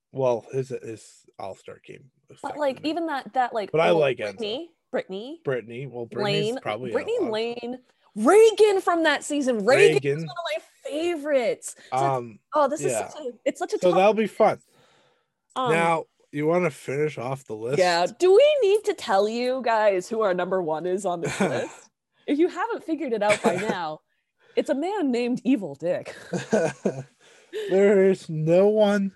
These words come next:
Speaker 1: in the history of this game to play so openly, to play in such a situation and still somehow win. Like,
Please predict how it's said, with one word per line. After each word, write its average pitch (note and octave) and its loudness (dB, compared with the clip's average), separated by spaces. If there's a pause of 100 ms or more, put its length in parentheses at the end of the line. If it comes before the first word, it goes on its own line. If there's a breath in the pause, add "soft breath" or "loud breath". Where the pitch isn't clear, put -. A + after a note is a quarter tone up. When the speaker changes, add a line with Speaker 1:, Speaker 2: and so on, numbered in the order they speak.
(120)
Speaker 1:
in D3 -8
the C3 -6
history D3 -2
of C3+ 0
this C3 -8
game G#2+ -14 (480 soft breath)
to - -12
play B2 -6
so D#3+ 0
openly, G#2 -12 (640)
to C#3 -10
play C#3 -4 (1160)
in D3+ -6
such F3+ -2
a C3+ 0
situation C#3 -4 (1500)
and B2+ -10
still - -2
somehow C3 -8
win. G2 -16 (880)
Like, C3+ -2